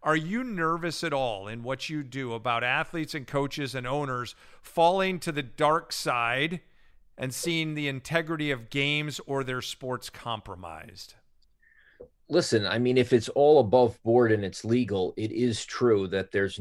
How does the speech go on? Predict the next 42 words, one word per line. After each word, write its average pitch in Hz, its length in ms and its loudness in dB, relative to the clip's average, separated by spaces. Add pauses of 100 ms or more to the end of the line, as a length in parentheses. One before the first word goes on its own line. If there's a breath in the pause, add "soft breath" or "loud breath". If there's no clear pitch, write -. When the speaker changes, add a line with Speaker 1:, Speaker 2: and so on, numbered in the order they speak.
(220)
Speaker 2:
there's 101 280 -2
really 107 400 2
no 101 300 0
way 95 300 0
you 90 220 -6
can 92 200 -6
do 95 180 -4
something 90 520 -6
that 87 280 -2
nefarious 90 720 -4
without 85 320 -4
it 76 140 -8
being 80 240 -12
caught. 85 340 -4 (240)
I 98 60 -6
mean, 98 180 -6
it 90 140 -6
is 92 180 -6
just - 380 -6
so 107 240 4
monitored. 95 640 -6 (420 soft breath)
Uh, 95 260 2
I 98 120 0
do 117 240 0
worry 113 380 2
about 101 460 0 (680 soft breath)
college 107 520 2
a 113 40 8
little 107 260 4
bit, 110 320 6 (300)
uh, 95 60 -4
obviously 95 560 2
in 95 80 2
a 95 80 0
scenario 98 560 4
where 92 140 2
you 90 120 0
have 92 180 2
people 92 300 -6
who 90 80 -2
aren't 92 240 0
paid 98 420 0